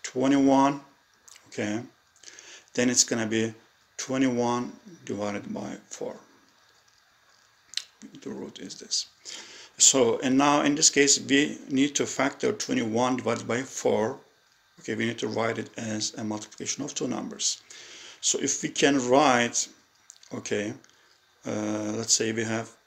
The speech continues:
three divided by two times seven divided by two, right? If you multiply three divided by two by seven divided by two, then we have twenty-one divided by four.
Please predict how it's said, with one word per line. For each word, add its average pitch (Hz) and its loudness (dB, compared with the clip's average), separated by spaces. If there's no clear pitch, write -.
three 135 0
divided 113 -2
by 120 -4
two 107 -4
times 120 -4
seven 113 0
divided - -8
by 120 -6
two, - -6
right? - -8
If - -8
you 123 0
multiply 123 4
three - 0
divided 113 -2
by 110 -2
two 156 -8
by 110 0
seven 135 -2
divided 110 -6
by 117 -4
two, 151 -2
then 131 4
we 127 2
have 120 -4
twenty-one 135 0
divided 117 -2
by 120 -2
four. - 2